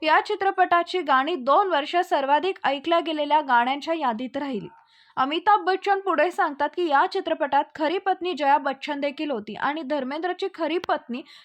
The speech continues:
हेमा मालिनी देखील या चित्रपटात होती. या चित्रपटात संजीव कुमार यांनी ठाकूर आणि अमजद खान यांनी गब्बरची भूमिका साकारली होती. हा व्हिडिओ आपल्याला कसा वाटला, हे आम्हाला कमेंट बॉक्समध्ये नक्की कळवा.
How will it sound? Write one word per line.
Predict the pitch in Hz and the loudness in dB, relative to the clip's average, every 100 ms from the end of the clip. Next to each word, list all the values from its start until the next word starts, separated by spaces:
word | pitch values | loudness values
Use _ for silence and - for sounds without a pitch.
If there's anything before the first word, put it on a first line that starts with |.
| - | -4
हेमा | 320 349 392 | 0 2 4
मालिनी | 359 320 339 359 | 4 2 0 -4
देखील | 277 294 330 320 | -4 -6 -6 0
या | 285 285 | 0 0
चित्रपटात | 302 277 269 277 269 269 | -4 -6 -6 -2 -2 -2
होती. | 233 - - _ _ _ | -6 -10 -20 _ _ _
या | 262 269 | -6 -4
चित्रपटात | 349 381 403 403 392 392 | -2 -2 2 4 4 2
संजीव | 320 320 349 | -2 -2 -2
कुमार | 339 302 339 | 0 4 2
यांनी | 339 311 | 0 -4
ठाकूर | 320 285 269 277 370 | -6 -2 -2 0 0
आणि | 330 302 | 0 0
अमजद | 262 247 277 - | -2 -2 -6 -4
खान | 311 220 226 | 0 0 0
यांनी | 247 277 | -4 -4
गब्बरची | 262 254 226 285 302 349 | -4 -4 -2 -2 -2 -4
भूमिका | 277 311 254 262 302 311 | -4 -4 -4 -4 -2 -2
साकारली | 285 262 240 240 | -2 -2 -6 -6
होती. | 208 - - _ _ _ - | -8 -10 -20 _ _ _ 0
हा | 240 | 0
व्हिडिओ | 247 262 302 381 - | 0 -6 -4 -2 0
आपल्याला | 294 294 294 | 0 0 -2
कसा | 294 311 403 403 | -2 -2 2 4
वाटला, | 302 262 233 196 - _ - | 2 -2 -6 -8 -10 _ -2
हे | 330 | 2
आम्हाला | 370 330 330 349 | 2 0 0 0
कमेंट | 349 285 294 285 | 0 -4 -4 -2
बॉक्समध्ये | 269 269 - 262 269 | 0 -2 -6 -6 -4
नक्की | 269 262 302 | -4 -6 -6
कळवा. | 285 202 196 | -4 -4 -6